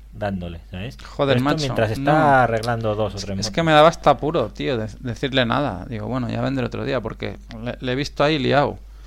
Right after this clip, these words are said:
Speaker 2: con las motos, ¿sabes? Y además es que n-,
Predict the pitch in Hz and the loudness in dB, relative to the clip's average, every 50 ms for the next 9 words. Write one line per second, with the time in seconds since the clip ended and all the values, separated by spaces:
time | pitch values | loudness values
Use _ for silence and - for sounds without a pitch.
0 | - - - - - - - - - - - - - - - - - - - - | -18 -18 -18 -18 -18 -18 -18 -18 -18 -18 -18 -18 -18 -18 -18 -18 -18 -18 -18 -12
1 | - 120 120 117 117 104 107 123 135 160 - 196 175 - - 151 175 202 196 - | -6 -4 -2 -2 -2 -2 -2 -2 -2 -2 -2 -2 -4 -2 0 0 0 0 -2 -4
2 | 127 123 117 113 113 110 107 107 107 117 - - 107 104 107 120 143 139 139 131 | -4 -4 -4 -4 -4 -6 -8 -10 -12 -10 -8 -6 -4 -2 -2 -2 -2 -2 -4 -6
3 | - - 151 147 139 131 120 135 127 - | -6 -4 -2 -2 -2 -2 -4 -6 -6 -8